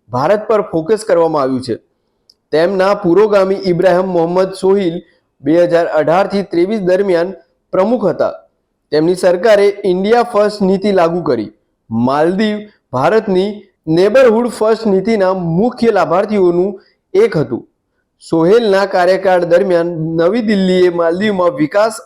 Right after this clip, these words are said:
અને માળખાકીય પ્રોજેક્ટમાં અબજો ડોલરનો ખર્ચો કર્યો. બીજી તરફ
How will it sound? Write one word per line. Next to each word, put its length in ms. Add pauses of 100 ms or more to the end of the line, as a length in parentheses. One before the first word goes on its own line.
અને 300 (380)
માળખાકીય 600
પ્રોજેક્ટમાં 680 (220)
અબજો 320
ડોલરનો 420
ખર્ચો 320
કર્યો. 380 (480)
બીજી 380
તરફ 340